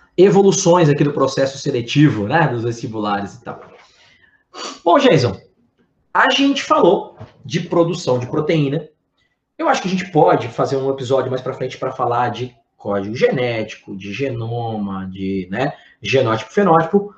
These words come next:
Mas eu queria só que a gente terminasse esse, esse nosso papo de hoje falando rapidamente sobre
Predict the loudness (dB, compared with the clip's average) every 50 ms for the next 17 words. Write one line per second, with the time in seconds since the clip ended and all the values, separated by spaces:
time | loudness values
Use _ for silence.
0 | _ _ _ _ _ _ _ _ -2 -2 0 0 2 2 2 2 2 0 -2 -6
1 | -6 -2 0 2 4 4 4 4 2 -2 -8 -18 -20 _ _ _ -4 -2 -2 0
2 | -2 -2 -4 -6 -2 _ 2 2 4 2 2 0 0 -2 -2 0 0 0 0 -2
3 | -4 -6 -8 -8 -8 -8 -8 -8 -8 -8 -8 -8 -8 -10 -12 -14 -10 -8 -8 -8
4 | -6 -6 -6 -6 -6 -6 -2 0 2 2 2 2 2 4 6 6 6 4 4 2
5 | -2 -6 -8 -10 -12 -16 -18 -20 _ -2 2 4 4 4 4 4 2 4 2 2
6 | 4 4 2 2 0 -2 -6 -10 -6 0 2 2 2 2 0 -4 -6 -10